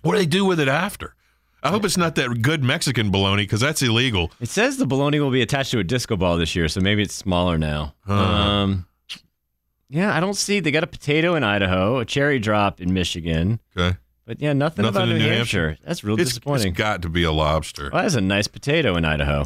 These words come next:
Speaker 1: Don't
Speaker 2: All right,
Speaker 1: you
Speaker 2: anyway.
Speaker 1: still have people up there in, in New Hampshire you could call and ask?
Speaker 2: Yeah, but I mean, again, I sound like a lunatic when I ask things like that.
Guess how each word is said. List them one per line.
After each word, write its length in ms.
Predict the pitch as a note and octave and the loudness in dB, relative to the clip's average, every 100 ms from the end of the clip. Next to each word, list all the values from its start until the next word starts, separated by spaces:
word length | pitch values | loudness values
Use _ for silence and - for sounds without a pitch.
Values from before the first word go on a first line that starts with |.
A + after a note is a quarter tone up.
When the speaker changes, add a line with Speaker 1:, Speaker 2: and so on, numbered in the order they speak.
| - | -2
Speaker 1:
Don't 100 | C#3+ | 0
Speaker 2:
All 40 | |
right, 80 | C3+ | 2
Speaker 1:
you 60 | A#2+ | 0
Speaker 2:
anyway. 180 | A2+ | 2
Speaker 1:
still 140 | F#3 F#3 | 2 2
have 240 | F#3 E3+ | 0 0
people 340 | F3+ F3+ F3+ E3+ | -2 -2 0 0
up 120 | E3+ | 2
there 260 | E3+ E3+ E3+ | 2 2 2
in, 380 | D3+ D#3 D#3 D#3 | 2 2 2 0
in 240 | - D3 | 0 0
New 120 | D3+ | 2
Hampshire 280 | D3 D3+ D#3 | 2 2 0
you 60 | C#3+ | 0
could 120 | C3 | 0
call 200 | D3 C#3+ | 0 0
and 100 | A2 | 0
ask? 420 | A#2 F#3 - - - | 0 0 -4 -8 -6
Speaker 2:
Yeah, 340 | F#3 B3+ C4+ | 0 2 2
but 180 | F3+ F#3+ | 0 -2
I 60 | |
mean, 200 | E3 F3+ | 0 2
again, 440 | E3 F3+ A3+ F3 C#3+ - - - - - _ _ _ - | 0 2 2 2 0 -4 -8 -14 -20 -20 _ _ _ -16
I 40 | |
sound 240 | - G#3+ | -4 0
like 100 | G#3+ | 2
a 60 | C#3 | 2
lunatic 560 | B2 G3 G#3 C#3 A2 A2+ | 2 2 2 0 0 0
when 80 | |
I 100 | F#2 | 2
ask 320 | F2 E2 - - | 2 0 -2 -4
things 280 | F2+ D2+ E2+ | -4 -4 -4
like 140 | E2 | -6
that. 220 | G2 B2+ | -2 -4